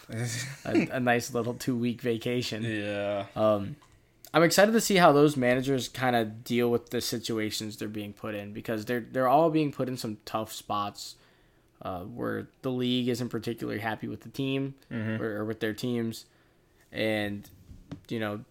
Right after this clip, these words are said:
Speaker 2: other teams might not be too happy to see them come into, come into town and how that is gonna react.
Speaker 1: Now, obviously, out of the three,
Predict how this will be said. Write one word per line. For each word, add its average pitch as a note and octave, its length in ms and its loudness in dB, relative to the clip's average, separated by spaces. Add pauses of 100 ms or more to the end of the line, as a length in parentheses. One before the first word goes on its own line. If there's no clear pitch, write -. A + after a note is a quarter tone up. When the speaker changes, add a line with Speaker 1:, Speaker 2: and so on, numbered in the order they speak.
(240)
Speaker 2:
other A#2+ 220 -4
teams A2 320 -6
might A2+ 200 -6
not A2 200 -4
be G#2+ 140 -6
too - 180 -8
happy G#2+ 300 -6
to A2 80 -10
see G#2+ 220 -6
them G#2 240 -10
come G#2 220 -12
into, G#2+ 300 -12 (180)
come G#2 180 -10
into A2 160 -12
town G#2 400 -8
and G#2+ 240 -12 (100)
how G#2 360 -6
that G#2 240 -8 (440)
is A2+ 120 -12
gonna G#2+ 240 -8
react. G#2+ 420 -6
Speaker 1:
Now, B2+ 160 4
obviously, D#3 580 4
out B2+ 140 4
of B2 80 -2
the G#2+ 100 -4
three, A2+ 540 -4